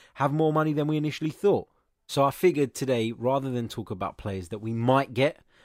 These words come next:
uh, let's talk about a player that we do have, and that is Mesut Ozil. Now, uh, I had the pleasure of being on the Sports Bar on TalkSport last night with Andy Goldstein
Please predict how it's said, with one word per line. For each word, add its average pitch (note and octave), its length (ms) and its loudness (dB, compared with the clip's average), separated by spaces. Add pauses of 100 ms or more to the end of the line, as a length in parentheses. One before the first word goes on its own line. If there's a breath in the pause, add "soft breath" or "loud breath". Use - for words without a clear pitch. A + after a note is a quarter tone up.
(180 soft breath)
uh, A2 200 -8
let's D3+ 220 -2
talk D#3+ 160 -6
about C#3+ 240 0
a - 60 -8
player D#3 260 0
that D3+ 140 0
we D3 140 0
do C#3+ 240 2
have, A#2+ 380 -4
and G#2+ 160 -4
that B2+ 160 -4
is A#2+ 320 -8
Mesut A2+ 400 -8
Ozil. G#2 400 -6
Now, G#2 260 -8 (500 loud breath)
uh, A#2+ 240 -4 (120)
I B2+ 120 -2
had C#3 120 0
the - 80 -4
pleasure A#2+ 380 -2
of G2 220 -10
being A2 240 -4
on G2+ 220 -8
the F#2 180 -8
Sports C3+ 400 -2
Bar C3+ 340 4
on G#2+ 140 -10
TalkSport A#2 500 -6
last G#2+ 240 -6
night G#2 140 -6
with G2 180 -8
Andy G#2 320 -8
Goldstein F#2+ 520 -8